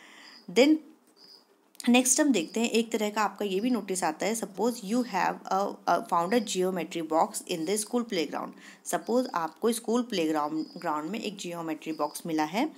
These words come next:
Write a notice inviting its owner to give the necessary details and claim it back from you।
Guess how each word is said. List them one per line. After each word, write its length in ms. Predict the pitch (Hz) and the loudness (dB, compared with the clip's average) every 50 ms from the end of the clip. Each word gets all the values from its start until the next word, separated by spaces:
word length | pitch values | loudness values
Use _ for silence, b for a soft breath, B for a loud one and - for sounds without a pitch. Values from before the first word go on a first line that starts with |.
| B B B B B B B B - | B B B B B B B B -4
Write 300 | 175 202 226 262 311 302 | 2 4 4 4 4 2
a 120 | 320 302 277 | 2 2 4
notice 340 | 254 247 247 262 262 262 254 208 | 4 2 2 2 0 0 0 -2
inviting 500 | 185 175 175 185 202 202 254 254 247 254 | -2 2 2 2 2 2 2 2 2 0
its 140 | 247 - - - 196 | -2 -4 -6 -4 -4
owner 360 | 185 185 185 190 196 208 214 214 214 - - | -2 0 0 0 0 -2 -4 -6 -10 -6 -6
to 100 | 220 190 - 247 | -6 -4 -2 -4
give 100 | 254 233 - | -4 -2 -2
the 40 | 247 | -2
necessary 640 | 226 220 226 226 - 269 262 269 247 214 220 202 - | 0 0 0 0 0 0 0 0 0 0 0 -2 -2
details 360 | 175 - 175 165 170 175 175 180 - - - 190 | -4 -4 -2 -2 -2 -2 -4 -6 -8 -2 0 2
and 200 | 202 220 240 233 | 2 2 2 0
claim 300 | - - 202 180 175 170 | -2 -4 -4 -2 -2 -4
it 160 | 170 170 - - - - | -6 -8 -10 -8 -4 -4
back 300 | 160 175 175 - - - | -4 -4 -4 -8 -12 -12
from 240 | 170 165 160 143 147 | -10 -10 -10 -8 -8
you। 80 | 143 | -8